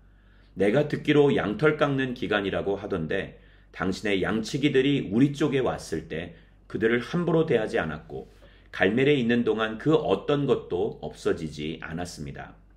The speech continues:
당신의 종들에게 물어보면 이야기해 줄 것입니다. 그러니 내 소년들에게 잘해주길 바랍니다.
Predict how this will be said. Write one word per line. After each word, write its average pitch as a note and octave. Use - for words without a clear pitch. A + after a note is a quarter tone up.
당신의 B2+
종들에게 C#3+
물어보면 G2
이야기해 F2
줄 E2
것입니다. C#2+
그러니 A#2
내 G2+
소년들에게 A#2+
잘해주길 F2+
바랍니다. D2